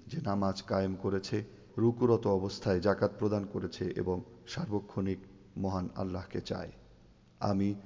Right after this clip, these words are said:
জিব্রাইলকে অনুরোধ করেছি যাতে সে মহান সালামের কাছ থেকে অনুমতি নেয়, যেন তিনি বিষয়টি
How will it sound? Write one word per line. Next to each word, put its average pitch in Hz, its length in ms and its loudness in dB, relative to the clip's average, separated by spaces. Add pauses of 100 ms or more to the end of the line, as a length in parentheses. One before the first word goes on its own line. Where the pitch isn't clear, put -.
(160)
জিব্রাইলকে 104 520 4
অনুরোধ 107 440 2
করেছি 95 540 -2 (200)
যাতে 101 300 4
সে - 200 -4
মহান 95 320 -4
সালামের 92 500 0
কাছ - 280 -6
থেকে 95 200 -2
অনুমতি 95 460 -2
নেয়, 95 240 0 (300)
যেন 101 260 2
তিনি 107 300 0
বিষয়টি 101 580 0